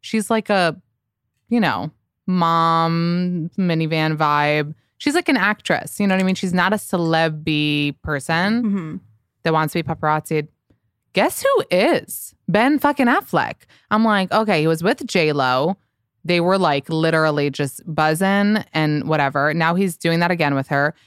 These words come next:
Speaker 1: Even Ana de Armas, who he was with in between, they were
Speaker 2: <laughs>
Speaker 1: paparazzi'd every fucking
Speaker 2: I
Speaker 1: day
Speaker 2: was like,
Speaker 1: walking the dog.
Speaker 2: "Who?" <laughs>
Speaker 1: <laughs> Ana de Armas. Excuse me, I'm trying to, you know, stay.
Speaker 2: You got
Speaker 1: But
Speaker 2: the
Speaker 1: I'm
Speaker 2: Hilaria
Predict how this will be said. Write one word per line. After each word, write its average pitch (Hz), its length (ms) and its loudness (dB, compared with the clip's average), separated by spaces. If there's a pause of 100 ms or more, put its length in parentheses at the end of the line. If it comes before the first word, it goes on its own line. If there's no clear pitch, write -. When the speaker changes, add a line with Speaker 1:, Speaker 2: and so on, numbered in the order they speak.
(140)
Speaker 1:
Even 247 260 0
Ana 220 260 2
de 208 160 0
Armas, - 680 0
who 190 120 -2
he 185 160 0
was 175 180 0
with 196 220 0
in 208 100 0
between, 185 520 0 (280)
they 240 140 2
were 302 120 2
Speaker 2:
<laughs> - 120 -6
Speaker 1:
paparazzi'd 294 460 0
every 269 200 2
fucking 277 220 0
Speaker 2:
I 294 40 4
Speaker 1:
day 302 100 4
Speaker 2:
was 294 80 4
like, 185 160 2
Speaker 1:
walking 208 140 2
the 190 80 2
dog. 185 320 4
Speaker 2:
"Who?" - 540 -4
<laughs> - 0 - (220)
Speaker 1:
<laughs> 294 320 2
Ana 226 220 2
de 202 120 2
Armas. 190 600 2 (580)
Excuse 233 380 0
me, 233 100 2
I'm 185 160 0
trying 190 200 2
to, 196 140 0
you 196 120 0
know, 185 100 0
stay. - 260 -2
Speaker 2:
You 233 80 -2
got 220 120 -2
Speaker 1:
But 233 120 0
Speaker 2:
the 233 80 2
Speaker 1:
I'm - 40 0
Speaker 2:
Hilaria 196 800 2